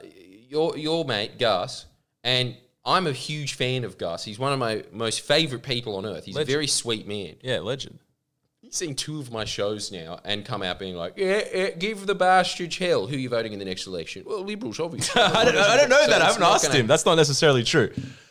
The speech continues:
Speaker 2: But
Speaker 1: But it's more likely that that's going to happen, right?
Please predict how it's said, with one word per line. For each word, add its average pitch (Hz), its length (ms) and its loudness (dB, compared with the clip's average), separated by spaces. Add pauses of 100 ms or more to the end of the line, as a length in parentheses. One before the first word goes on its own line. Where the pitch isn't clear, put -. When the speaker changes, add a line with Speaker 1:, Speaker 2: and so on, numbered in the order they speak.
(120)
Speaker 2:
But - 360 2 (200)
Speaker 1:
But 127 400 2 (440)
it's 127 220 -4 (100)
more 143 420 2
likely 120 440 2
that 98 140 -6
that's 104 220 -2
going 98 200 -6
to 92 120 -8
happen, 87 360 -12 (500)
right? 104 240 -4